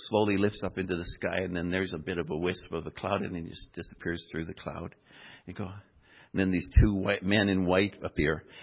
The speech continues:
They say, "Why are you gazing up? You got a job to do. He told you to go,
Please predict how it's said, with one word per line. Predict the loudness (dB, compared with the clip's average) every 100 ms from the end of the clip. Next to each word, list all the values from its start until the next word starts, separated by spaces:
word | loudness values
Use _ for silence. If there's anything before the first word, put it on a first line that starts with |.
| -14
They | -8
say, | -2
"Why | 2 4
are |
you | 2 2
gazing | 2 0 0 0
up? | 0 -4 -10 _ _ _ _ _
You | -4
got | 0 2
a |
job | 2 4 4 6
to | 6
do. | 8
He | 6 6
told | 4 2
you | 4 4
to | 6
go, | 10 12 12 10 8 2